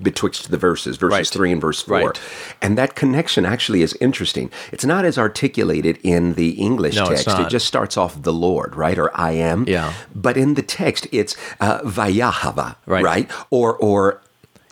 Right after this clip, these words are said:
Speaker 1: "then I am,"
Speaker 2: Oh.
Speaker 1: su-, suggesting
Speaker 2: Right.
Speaker 1: that it was in direct response
Speaker 2: Yes.
Speaker 1: to or connection to his resistance, namely, remember the pretext, to run from the presence of the Lord.
Speaker 2: Well, it's, it starts off the same way that verse three starts off too. <clears throat>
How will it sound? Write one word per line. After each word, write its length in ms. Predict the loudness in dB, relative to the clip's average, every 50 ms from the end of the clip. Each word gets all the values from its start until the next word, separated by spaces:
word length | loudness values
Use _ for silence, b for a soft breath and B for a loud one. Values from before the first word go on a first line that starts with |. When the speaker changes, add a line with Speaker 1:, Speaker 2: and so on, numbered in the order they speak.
| -12
Speaker 1:
"then 460 | -10 -8 -2 0 2 2 4 2 2 2 2
I 160 | 2 2 2 2 2
am," 460 | 2 2 2 2 0 0 -2 -4 -4 B B B B -6
Speaker 2:
Oh. 100 | -6 -6 _ _ _ -4
Speaker 1:
su-, 260 | -2 0 2 0 0 0
suggesting 880 | 0 0 0 0 0 0 0 0 0 0 0 0 0 0 0 0 -2 -2
Speaker 2:
Right. 180 | -2 -2 -2 -2 -2 -2
Speaker 1:
that 300 | 0 0 0 0 0 0
it 160 | -2 -2 0
was 200 | 0 -2 -2 -2
in 260 | -2 0 0 2 2
direct 640 | 2 2 4 4 4 4 2 2 0 -2 -4 -10 -12 -8
response 640 | -4 0 0 0 2 2 0 0 0 0 0 2 2
Speaker 2:
Yes. 180 | 2 2 2 0 2
Speaker 1:
to 200 | 2 2 2 0 0
or 180 | 2 2 2 0
connection 840 | 0 0 0 2 4 4 4 2 2 0 -2 -2 0 2 2 2 2
to 260 | 0 2 2 2 2 2
his 280 | 2 2 0 0 2
resistance, 640 | 2 2 2 2 0 0 0 0 0 -2 -2 0 0
namely, 360 | 2 2 4 4 4 2 2 2
remember 300 | 2 4 2 4 4 2
the 80 | 0 0
pretext, 640 | -2 0 -2 -2 -2 -4 -4 -4 -4 -6 -10 -14 B B B B B B B -4
to 200 | -2 0 0 0
run 460 | 2 0 2 2 2 2 2 2 0
from 460 | -2 -4 -4 -2 0 0 2 0 0
the 80 | 0 -2
presence 500 | -2 0 0 0 0 2 0 0 0 0
of 100 | 0 2
the 100 | 2 2
Lord. 360 | 2 2 2 0 -2 -2 -4 -2
Speaker 2:
Well, 160 | 0 0 0
it's, 200 | 2 0 0 0
it 180 | 0 0 0
starts 320 | 0 0 0 0 0 0 0
off 140 | -2 0 2
the 80 | 2
same 300 | 0 2 2 2 2 4
way 160 | 2 2 2
that 160 | 4 2 2 2
verse 180 | 2 0 0
three 180 | 0 -2 -2 -2
starts 300 | 0 0 -2 -2 0 -2
off 140 | -6 -4 -2
too. 340 | 0 0 0 0 -2 -6 -10
<clears throat> 60 | _